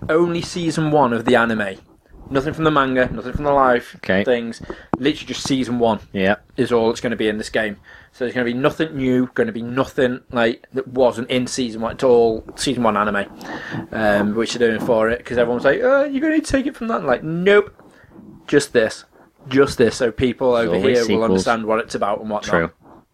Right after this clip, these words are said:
Speaker 1: Which is gonna be so good, and I, I genuinely can't wait. It looks like it's got the feel of the anime as
Speaker 2: Yeah.
Speaker 1: well.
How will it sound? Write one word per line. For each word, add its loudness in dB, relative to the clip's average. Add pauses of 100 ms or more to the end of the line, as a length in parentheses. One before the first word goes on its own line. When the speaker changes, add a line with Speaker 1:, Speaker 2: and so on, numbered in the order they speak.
(260)
Speaker 1:
Which 0
is -4
gonna 0
be 0
so 0
good, 2 (480)
and -2
I, -2 (160)
I -4
genuinely 0
can't -2
wait. -2
It 0
looks 0 (720)
like 0
it's -6
got 2
the -8
feel 0
of -2
the 2
anime 2
as 0
Speaker 2:
Yeah. 0
Speaker 1:
well. 2